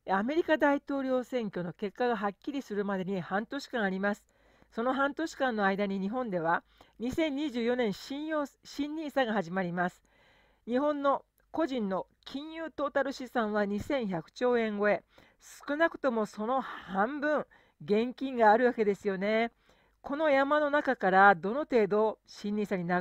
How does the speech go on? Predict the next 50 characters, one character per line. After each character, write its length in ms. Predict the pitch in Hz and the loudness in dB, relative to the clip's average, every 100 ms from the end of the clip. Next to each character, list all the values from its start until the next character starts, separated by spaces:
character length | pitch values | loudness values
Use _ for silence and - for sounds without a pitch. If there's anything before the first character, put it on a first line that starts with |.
| 214 | 2
れ 100 | 220 | 0
込 220 | - 240 | 0 -2
ん 40 | |
で 120 | 185 | -2
く 160 | 170 220 | -4 -6
る 120 | 196 | -4
か、 240 | - 151 - - - _ | -2 -2 -4 -20 -20 _
ま 80 | 208 | -4
あ、 20 | |
可 140 | 202 214 | -2 -2
処 120 | - | -2
分 200 | 269 294 | -2 -2
所 120 | 294 | -2
得 220 | 285 214 | -4 -4
が 100 | 190 | -2
で 100 | 165 | -2
す 120 | 175 - | -6 -4
ね、 180 | 214 | -2
国 340 | 185 208 196 269 | -2 -6 -8 -8
民 180 | 269 254 | -6 -6
負 120 | - | 0
担 180 | 247 233 | 2 2
率 280 | 202 - | -2 -2
四 200 | 202 262 | 0 0
十 120 | 214 196 | 0 -2
八 240 | 180 - | -4 -2
パ 80 | 247 | 0
ー 40 | |
セ 140 | 247 254 | 0 -2
ン 80 | 214 | -4
ト、 220 | 165 - _ - _ _ | -6 -6 _ -20 _ _
可 140 | 208 | -6
処 140 | 202 240 | -2 -2
分 160 | 247 | -2
所 100 | 233 | -4
得 220 | 196 208 185 | -4 -4 0
が 120 | 190 | 0
思 140 | 196 | 0
い 40 | 233 | -4
っ 20 | |
き 100 | 262 | -4
り 60 | 254 | -2
減 120 | 233 | -2
っ 20 | |
て 140 | - | -2
る 120 | 233 220 | -4 -4
日 140 | 226 | -4
本 240 | 233 240 | -4 -6
人 220 | 220 247 220 | -6 -6 0
の 220 | 240 | 0